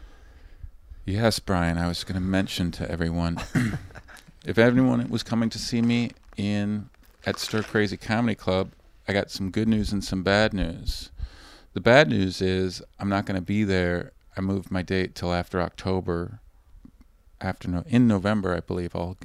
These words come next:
I'll get the date for you. Sit tight. Um, but I'm gonna have to cancel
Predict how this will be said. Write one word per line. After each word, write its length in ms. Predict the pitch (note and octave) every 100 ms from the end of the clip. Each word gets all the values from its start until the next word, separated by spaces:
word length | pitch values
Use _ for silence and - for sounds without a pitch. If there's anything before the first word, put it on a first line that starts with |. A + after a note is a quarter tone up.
| -
I'll 80 |
get 180 | F#2+ -
the 60 | G#2
date 280 | - F#2+ F#2 - -
for 280 | - - G2
you. 220 | G2+ A2+ A2+ - _ _
Sit 280 | - - F#2+
tight. 360 | - F#2 A2+ - - - - - - - F2+
Um, 200 | E2+ E2+
but 120 | F#2
I'm 100 | G2
gonna 140 | G#2+
have 120 | G#2+ -
to 60 |
cancel 640 | - - A2+ - F#2+ G#2 B2+